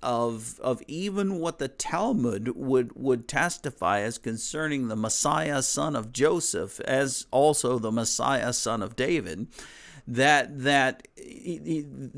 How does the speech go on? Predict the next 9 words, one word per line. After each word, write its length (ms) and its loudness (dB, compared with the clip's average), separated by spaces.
he, 60 -4
he 200 0
would 200 4
e-, 260 0
expound 580 0
unto 240 -2
them 320 -4
how 220 -8
Jesus 760 -2